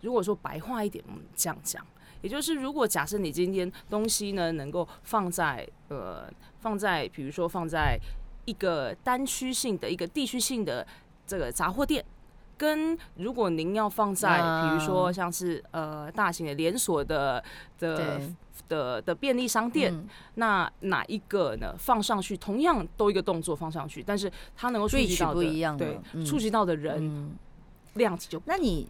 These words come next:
Speaker 2: 对于企业的眼光上面来看的话，你这一个平台，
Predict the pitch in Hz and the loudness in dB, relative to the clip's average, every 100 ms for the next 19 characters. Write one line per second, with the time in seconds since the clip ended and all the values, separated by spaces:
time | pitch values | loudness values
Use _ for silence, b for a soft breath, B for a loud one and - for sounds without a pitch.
0 | - 294 269 190 185 - 135 147 190 170 | -2 4 4 4 0 -2 -2 0 2 2
1 | 139 143 135 135 117 160 160 160 175 151 | 0 -4 -4 -6 -4 -2 -2 -2 -4 -4
2 | 143 127 - 160 143 160 147 135 - 190 | -6 -8 -8 -6 -4 -4 -4 -6 -4 -4
3 | 165 147 147 127 - 139 147 160 127 | -4 -4 -4 -4 -8 -6 -6 -8 -10